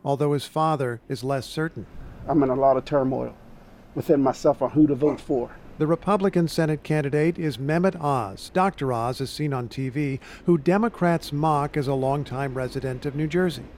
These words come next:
Speaker 2: I have a problem with Oz because he, you're not from Pennsylvania. It's like
Speaker 1: No.
Speaker 2: you're coming to Pennsylvania telling us, like, we don't know nothing, you know what I mean? How are you gonna make a change? You never lived here before.
Speaker 1: John Mobley is a Democrat and thinks the party will fight income inequality,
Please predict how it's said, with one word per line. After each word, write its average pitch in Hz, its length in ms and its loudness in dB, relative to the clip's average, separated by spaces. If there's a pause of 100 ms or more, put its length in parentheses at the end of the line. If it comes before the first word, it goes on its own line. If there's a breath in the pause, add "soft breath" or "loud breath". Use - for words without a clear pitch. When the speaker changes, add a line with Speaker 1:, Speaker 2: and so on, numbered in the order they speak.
(180)
Speaker 2:
I 196 80 2
have 220 120 4
a 208 60 -2
problem 214 260 2
with 190 100 0
Oz 202 260 4
because 180 320 -2
he, 208 240 -2 (180)
you're 196 140 -2
not 196 180 2
from 208 140 -4
Pennsylvania. 147 560 -4 (240)
It's - 140 -18
like 214 140 2
Speaker 1:
No. 214 40 -4
Speaker 2:
you're 185 80 2
coming 208 240 0
to 190 60 2
Pennsylvania 180 560 -2
telling 185 260 0
us, - 140 -6
like, 170 160 0
we 180 100 4
don't 170 220 2
know 170 80 2
nothing, 139 420 -2
you 151 80 -6
know 320 80 0
what 294 100 -4
I - 40 -4
mean? 302 80 -8 (340 loud breath)
How 233 80 2
are 262 80 6
you 254 120 -2
gonna 247 120 4
make 208 180 0
a 170 40 -2
change? 190 260 0
You 269 60 -2
never 226 180 0
lived 160 220 0
here 151 80 -2
before. 160 400 -4 (360)
Speaker 1:
John 190 240 2
Mobley 190 300 4
is 185 120 4
a 180 40 -2
Democrat 151 600 0 (120)
and 135 100 -4
thinks 160 220 -4
the - 100 -8
party 156 300 0
will 147 160 -2
fight 160 380 0
income 165 480 2
inequality, 123 680 -4